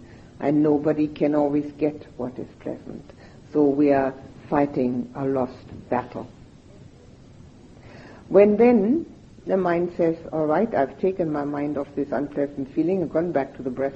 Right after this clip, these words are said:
three times already, but it's still very unpleasant, and I can't sit like this anymore," then change your position slowly and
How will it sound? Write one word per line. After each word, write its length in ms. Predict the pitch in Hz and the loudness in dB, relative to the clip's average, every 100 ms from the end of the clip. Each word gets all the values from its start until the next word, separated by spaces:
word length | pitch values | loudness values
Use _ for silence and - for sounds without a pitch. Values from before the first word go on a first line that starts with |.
| - | -4
three 140 | 139 | -4
times 380 | 123 147 143 143 | -4 -4 -6 -4
already, 360 | 143 147 170 226 - - - | -2 0 -2 -4 -6 -18 -4
but 160 | 160 | -2
it's 160 | 147 - | -2 -6
still 220 | - 202 | 4 4
very 260 | 160 139 139 | 6 2 0
unpleasant, 720 | 139 139 151 160 190 233 233 - - - - | -2 -4 -2 -2 0 -2 -4 -16 -20 -20 -8
and 140 | 160 117 | -6 -4
I 120 | 147 | -6
can't 320 | - 135 135 | -6 -8 -4
sit 180 | 220 208 | -2 0
like 220 | 123 123 | -2 -2
this 180 | 139 135 | -4 -4
anymore," 500 | 127 131 143 190 233 - - - - - - - - - - - - - - | -6 -4 -2 -2 -2 -8 -20 -20 -20 -20 -20 -20 -20 -20 -20 -20 -20 -20 -6
then 200 | 165 160 | 2 2
change 520 | 156 - 220 240 240 - | 2 6 8 8 6 4
your 120 | 151 | 0
position 920 | - 147 147 151 - 170 196 220 226 - - - - - - | 0 -8 -4 -4 -4 -4 -4 -6 -8 -16 -20 -20 -20 -20 -2
slowly 560 | 190 190 180 175 185 - | 4 4 4 2 0 -4
and 480 | 165 160 151 151 | -2 -2 -2 -6